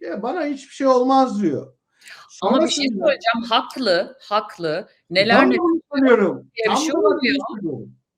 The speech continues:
Speaker 2: Haklı. Ha,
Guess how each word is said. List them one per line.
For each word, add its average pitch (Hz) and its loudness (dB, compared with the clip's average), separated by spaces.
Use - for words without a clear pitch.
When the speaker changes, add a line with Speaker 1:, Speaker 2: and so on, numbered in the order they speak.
Speaker 2:
Haklı. 240 -4
Ha, - -2